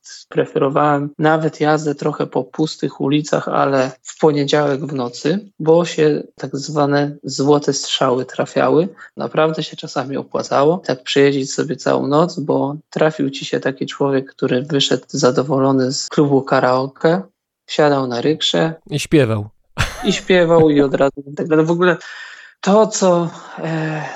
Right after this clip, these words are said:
Speaker 1: na tej rykszy można było jedno zauważyć, jeśli chodzi o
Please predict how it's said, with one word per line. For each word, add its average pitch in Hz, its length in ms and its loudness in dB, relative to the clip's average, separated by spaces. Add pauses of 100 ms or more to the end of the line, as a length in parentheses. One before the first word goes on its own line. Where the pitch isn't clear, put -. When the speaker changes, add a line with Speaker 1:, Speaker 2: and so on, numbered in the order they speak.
Speaker 1:
na 180 100 2
tej 175 220 6
rykszy 180 280 2
można 160 280 2
było 156 200 4
jedno 156 200 4
zauważyć, 143 840 0
jeśli 139 320 -4
chodzi 147 340 -2
o 135 280 0